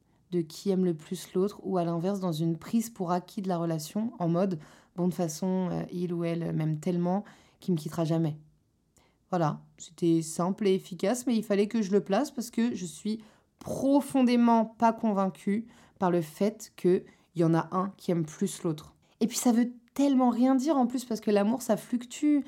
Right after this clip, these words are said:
selon les périodes de couple, selon ce qu'on vit. Enfin, l'amour, c'est pas linéaire. On le ressent pas tous les jours de la même manière. Sixième chose que j'aimerais qu'on déconstruise,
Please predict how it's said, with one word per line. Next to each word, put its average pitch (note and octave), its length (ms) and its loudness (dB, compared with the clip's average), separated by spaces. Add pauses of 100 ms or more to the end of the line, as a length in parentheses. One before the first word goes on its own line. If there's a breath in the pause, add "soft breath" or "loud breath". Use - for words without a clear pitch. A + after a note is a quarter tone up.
(200 loud breath)
selon G#3 260 2
les G#3 120 6
périodes G#3 340 2
de F#3+ 80 0
couple, C#4+ 480 2
selon A3 240 -2
ce - 100 -10
qu'on F#3+ 220 -2
vit. C4 480 0
Enfin, F#3 280 0 (360 loud breath)
l'amour, A3 240 6
c'est - 120 0
pas F#3+ 140 2
linéaire. G#3 600 2 (180)
On F#3 60 -2
le F3+ 60 2
ressent F3 380 -4 (120)
pas A#3+ 120 0
tous A#3+ 160 -6
les G#3 80 2
jours A3 160 -4
de C4+ 40 -4
la A3+ 100 -2
même A3 160 2
manière. A#3 340 0 (480)
Sixième C#4+ 640 4
chose B3+ 640 0 (180)
que F#3+ 120 -4
j'aimerais F#3 600 0 (120)
qu'on F3 180 -6
déconstruise, D#3+ 840 -4